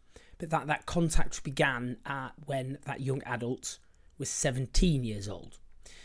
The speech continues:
Now, for those who don't know, while the age of consent for sex in Britain is sixteen, it's illegal to receive pictures of a sexual nature, uh, to distribute,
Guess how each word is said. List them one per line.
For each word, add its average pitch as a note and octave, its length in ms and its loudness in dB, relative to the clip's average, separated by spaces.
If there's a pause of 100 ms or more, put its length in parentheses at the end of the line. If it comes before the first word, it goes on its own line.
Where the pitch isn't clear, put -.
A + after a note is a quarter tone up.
(220)
Now, D3+ 80 6
for G3 120 2
those G#3+ 160 8
who F#3+ 60 4
don't D3+ 240 6
know, C3+ 200 0
while D#3 140 2
the D3 100 2
age C#3+ 160 0
of C3+ 80 -6
consent C#3+ 840 0 (460)
for A2+ 440 -6 (100)
sex - 680 -6 (340)
in B2+ 220 -4
Britain A#2 500 -6 (640)
is A#2+ 460 -4 (100)
sixteen, - 840 0
it's C#3+ 220 -6
illegal D3 720 0
to - 120 -8
receive B2 640 -4 (420)
pictures C3+ 320 -4
of C3 40 -6
a C3 60 -6
sexual - 400 0
nature, A#2 540 -8 (680)
uh, A#2+ 180 -4
to - 100 -8
distribute, B2 560 0